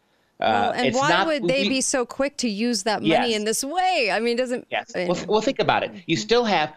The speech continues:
Speaker 2: we brought Brittany Griner home from Russia, for, who contributes nothing to this society,
Speaker 1: Mm-hmm.
Speaker 2: and we li-, we're leaving the military guy s-, ra-,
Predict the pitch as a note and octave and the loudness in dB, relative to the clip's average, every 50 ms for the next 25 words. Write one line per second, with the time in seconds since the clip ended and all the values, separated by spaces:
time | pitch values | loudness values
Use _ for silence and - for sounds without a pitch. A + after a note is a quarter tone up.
0 | - - F3 F3 - E3+ G3+ G3 F#3 D#3+ C3 B2 E3 G#3 A#3 A#3 G#3 G3 F3 C#3 | -2 0 0 0 2 2 2 2 0 -2 -4 -2 0 0 0 0 -2 -4 -2 -2
1 | B2+ C3 C3+ C#3 D#3 F3 E3 B2+ A#2+ A2 G2 A#2 A2 G#2 G2+ - - A2+ G#2 G#2 | 0 0 2 2 2 2 2 0 0 0 0 -2 -2 -2 -4 -4 -4 -4 0 2
2 | G#2+ G#2 G2 - - G#2 F#2+ G2+ A2+ - - - - - - - D3+ - - E3+ | 2 2 2 2 0 -2 -2 -2 -2 -6 -16 -16 -8 -8 -6 -4 -4 -4 0 0
3 | D3+ C3 - - C#3+ C3 - E3 C3+ C3 A#2+ B2 - C3 C#3+ D3 - C#3 A#2+ A#2 | 0 0 2 0 0 2 2 2 2 2 0 0 2 0 2 2 2 0 -2 -2
4 | G#2+ G2+ A2 G#2+ - A2+ - - G#2+ F#2+ G#2 G2+ G2 A2+ B2+ F3+ F3+ F3+ F3+ E3+ | -2 -2 -4 -4 -4 -6 -2 0 0 2 2 2 2 0 0 -2 -4 -8 -4 0
5 | D3+ D#3+ D#3+ D#3 D#3 D3+ E3 - D#3 D3 C#3+ C#3 C#3+ E3 F#3+ F#3+ F3 E3 D3+ C#3 | 2 2 4 4 4 4 2 2 2 2 2 4 4 4 4 4 2 2 0 0
6 | C#3 C3 C3+ D3+ F3+ F#3 D#3+ - - C#3 B2 A#2 A#2 A2+ A#2+ A#2 A2 A#2 A#2 A2+ | 0 2 2 2 2 2 2 2 2 2 2 2 2 2 2 2 2 2 0 0
7 | - - D3+ - C3+ B2+ A#2 B2+ C3+ - | -4 -8 -8 -6 -4 -2 2 2 2 0